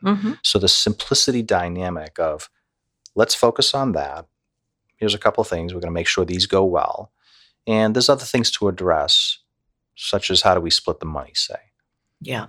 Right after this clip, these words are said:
Speaker 2: We have assets. But by focusing on something that's actually more important,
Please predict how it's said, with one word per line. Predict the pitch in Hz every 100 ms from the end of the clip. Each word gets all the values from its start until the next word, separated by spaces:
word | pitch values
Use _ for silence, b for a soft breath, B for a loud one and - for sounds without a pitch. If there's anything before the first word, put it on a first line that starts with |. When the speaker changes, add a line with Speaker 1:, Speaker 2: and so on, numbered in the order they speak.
| _
Speaker 2:
We | 107
have | 90
assets. | 80 - - - - - - _ _ _ _ _ _ -
But | 107
by | 104 98
focusing | - 120 123 - 107
on | 98 95
something | - - 92
that's | 87
actually | 85 - 92
more | 87 87
important, | 78 - 95 110 127